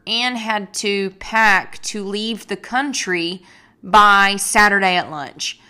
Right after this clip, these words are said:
So I came home Tuesday and it was automatically go time, getting things ready. I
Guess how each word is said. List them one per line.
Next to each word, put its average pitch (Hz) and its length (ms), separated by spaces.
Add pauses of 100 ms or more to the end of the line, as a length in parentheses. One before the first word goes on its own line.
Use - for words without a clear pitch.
(280)
So 226 380
I 262 100
came 285 280
home 240 320
Tuesday 202 480
and 190 100
it 180 80
was 190 400
automatically 170 680
go 156 240
time, 165 400
getting 175 280
things 175 320
ready. 175 460
I 175 160